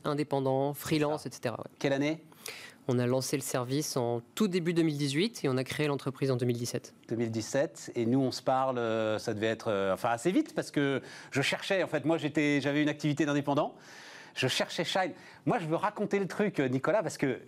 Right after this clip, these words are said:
Speaker 2: c'est de ça dont on va parler. Il se trouve que quand Nicolas vient me voir, euh, la première fois, donc j'ai une petite activité d'indépendant, j'ai un compte, je vais le dire, professionnel à la Société Générale, qui me compte soixante euros par mois. Quand vous faites, euh, j'en sais rien, moi, euh,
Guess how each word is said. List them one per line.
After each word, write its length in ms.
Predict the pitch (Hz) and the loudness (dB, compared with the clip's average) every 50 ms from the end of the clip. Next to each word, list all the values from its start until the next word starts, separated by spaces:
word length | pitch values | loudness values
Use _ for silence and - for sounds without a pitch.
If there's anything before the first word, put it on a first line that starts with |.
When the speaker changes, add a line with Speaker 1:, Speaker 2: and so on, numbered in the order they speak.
| - - | -14 -8
Speaker 2:
c'est 220 | - - - 156 | -4 -2 -2 -2
de 60 | 147 - | 0 0
ça 160 | - 196 170 | 0 0 0
dont 120 | 147 127 - | 0 0 0
on 60 | 127 | 2
va 100 | 120 123 | 0 2
parler. 280 | 120 127 101 104 92 - - - - - - - - - | 2 0 -2 -2 -6 -10 -12 -20 -20 -20 -18 -10 -2 -2
Il 80 | 127 | 0
se 40 | - | 2
trouve 140 | - 254 202 | 2 0 0
que 100 | - 175 | 0 0
quand 140 | - 175 175 | 0 2 2
Nicolas 380 | 170 160 160 170 165 160 156 | 2 2 2 2 2 2 2
vient 140 | 143 131 139 | 2 0 0
me 60 | 131 | 0
voir, 320 | 127 117 147 143 131 123 120 | 2 2 2 4 4 2 2
euh, 140 | 113 107 107 | 2 2 2
la 80 | 110 | 2
première 300 | - - 127 117 113 - | 0 0 0 0 0 0
fois, 220 | - 196 226 233 214 | 2 4 4 4 4
donc 120 | 165 143 | 2 -2
j'ai 80 | 110 131 | 0 -2
une 100 | 127 123 | -4 -2
petite 200 | - 160 139 151 | -2 -2 -4 -4
activité 400 | 127 - - 127 123 - - - | -4 -2 -4 -4 -2 0 0 0
d'indépendant, 640 | 117 110 107 107 - 127 127 151 185 220 254 240 - - - - - - - - - - - - | 0 0 0 0 0 0 2 2 2 2 0 -2 -6 -16 -20 -20 -20 -20 -20 -18 -18 -16 -12 -8
j'ai 280 | 123 113 104 135 165 165 | -4 -2 2 2 2 2
un 120 | 165 160 | 2 0
compte, 420 | 160 - 175 185 170 165 - - - - | 0 2 2 2 2 2 -2 -8 -10 -6
je 140 | - 101 | -2 0
vais 40 | 117 | 0
le 60 | 123 | 2
dire, 340 | 131 143 254 311 294 190 - - - - - - - - | 2 4 4 4 2 2 -2 -6 -12 -20 -20 -16 -8 -2
professionnel 680 | - - 190 - - 175 - - 170 160 170 165 143 | 0 0 0 0 -2 -4 -2 0 0 2 2 2 0
à 60 | 120 | -2
la 80 | 107 104 | -4 -4
Société 340 | - - 107 - 110 - 117 | -8 -8 -10 -8 -6 -6 -4
Générale, 480 | 98 104 110 131 151 185 220 208 170 139 - - - - - - - - - | -4 -2 -2 0 0 0 -2 -4 -4 -8 -12 -18 -20 -20 -18 -18 -20 -20 -10
qui 140 | - - 180 | -2 0 2
me 80 | 185 175 | 2 2
compte 480 | 165 - 262 277 277 269 - - - - - - | 2 2 2 2 2 0 -4 -10 -16 -16 -18 -10
soixante 640 | - - - - 202 240 185 - - 214 226 - - | -6 -4 -2 0 0 0 -2 -2 -4 -4 -4 0 2
euros 200 | 180 165 170 196 | 2 2 2 2
par 220 | - - 156 139 120 | 0 -2 -4 -4 -2
mois. 240 | 117 110 104 - - - - - - - - - | -4 -4 -4 -6 -12 -20 -18 -18 -16 -14 -8 -2
Quand 140 | - 175 185 | 0 2 2
vous 100 | 190 196 | 2 2
faites, 380 | 160 - 220 220 220 208 214 185 | 2 2 2 2 2 2 2 2
euh, 200 | 170 160 156 135 | 4 4 2 2
j'en 100 | 131 120 | 0 -2
sais 180 | - - 196 | 0 0 0
rien, 340 | 170 170 175 180 180 175 165 | 2 2 2 2 2 2 2
moi, 280 | 151 135 127 120 120 117 | 2 2 2 2 2 2
euh, 160 | 110 110 | 2 0